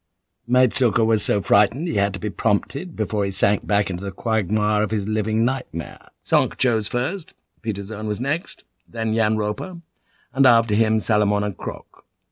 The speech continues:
Spielbergen felt himself dying fast because they'd agreed he would not choose, but his would be the last straw, and now the odds were becoming terrible. Ginsel was safe. Four left. Metzucker was weeping openly,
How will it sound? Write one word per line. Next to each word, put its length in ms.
Spielbergen 720
felt 200
himself 440
dying 600
fast 420
because 260
they'd 140
agreed 280
he 80
would 160
not 280
choose, 560
but 80
his 220
would 100
be 80
the 80
last 400
straw, 640
and 140
now 240
the 120
odds 300
were 100
becoming 360
terrible. 580
Ginsel 420
was 160
safe. 460
Four 300
left. 440
Metzucker 540
was 160
weeping 400
openly, 560